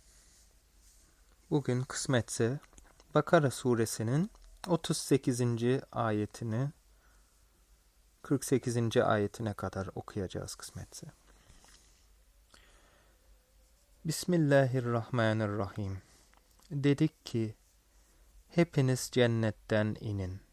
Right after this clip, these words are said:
Eğer benden size bir hidayet gelir de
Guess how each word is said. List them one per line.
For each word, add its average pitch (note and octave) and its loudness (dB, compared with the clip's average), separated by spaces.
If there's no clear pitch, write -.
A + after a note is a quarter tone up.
Eğer C3 4
benden B2+ 2
size A#2 -2
bir A#2+ 2
hidayet A2+ 2
gelir A#2 0
de A2+ -2